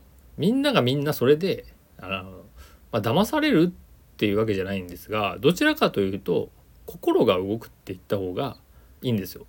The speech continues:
感動じゃなくてですね、心が動いてしまう。え、要は、現状を打破するために、そのウルトラ C、一発逆転、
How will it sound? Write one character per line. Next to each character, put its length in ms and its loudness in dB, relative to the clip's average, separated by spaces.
感 360 2
動 180 10
じ 80 6
ゃ 60 4
な 80 2
く 60 -10
て 100 -16
で 60 -20
す 60 -18
ね、 140 -8
心 380 4
が 140 -10
動 180 4
い 60 2
て 60 -14
し 180 -14
ま 60 -20
う。 0 -
え、 60 8
要 180 8
は、 300 6
現 340 6
状 240 6
を 80 6
打 140 4
破 100 -6
す 100 -4
る 80 -2
た 120 -4
め 100 -2
に、 300 -2
そ 80 -6
の 80 0
ウ 100 0
ル 80 0
ト 80 0
ラ 140 6
C、 400 0
一 120 -8
発 200 -2
逆 220 2
転、 420 -2